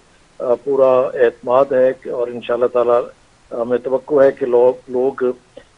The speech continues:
जो हमारी, अ, ministries जो थे, ए, थी इस government में, अ, उस पर,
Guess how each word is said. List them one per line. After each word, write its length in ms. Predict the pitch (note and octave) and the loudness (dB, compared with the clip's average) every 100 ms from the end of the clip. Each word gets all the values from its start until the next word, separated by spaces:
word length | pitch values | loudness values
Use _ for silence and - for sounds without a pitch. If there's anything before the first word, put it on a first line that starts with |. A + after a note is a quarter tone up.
| _ | _
जो 100 | C3 | -6
हमारी, 500 | A#2 A#2+ B2 B2+ B2 | -4 -2 -2 -2 -4
अ, 140 | B2+ B2+ A#2 A#2 A#2+ - C3+ | -4 -2 0 0 -2 -8 -16
ministries 600 | B2 A#2+ B2 - C3+ B2 | -10 -10 -10 -10 -10 -8
जो 100 | C#3 | -8
थे, 160 | B2 B2+ | -8 -12
ए, 240 | C3+ C3 | -10 -8
थी 260 | B2 - B2+ | -8 -10 -10
इस 220 | C3 G#2+ - | -10 -12 -4
government 320 | A#2+ B2 C3 B2 | -4 -4 -14 -12
में, 180 | B2+ - _ - _ _ _ | -12 -14 _ -20 _ _ _
अ, 220 | B2+ A#2+ B2 | -4 -4 -4
उस 140 | C#3 - | -8 -10
पर, 280 | - C3 | 0 2